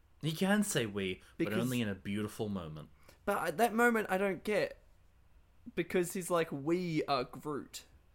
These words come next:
Speaker 2: And I'm like, "How?" I don't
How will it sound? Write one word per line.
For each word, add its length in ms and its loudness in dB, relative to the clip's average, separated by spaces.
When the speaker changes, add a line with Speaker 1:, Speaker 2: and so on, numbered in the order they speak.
Speaker 2:
And 160 -4
I'm 160 -4
like, 500 -4
"How?" 800 -4
I 60 -6
don't 260 -2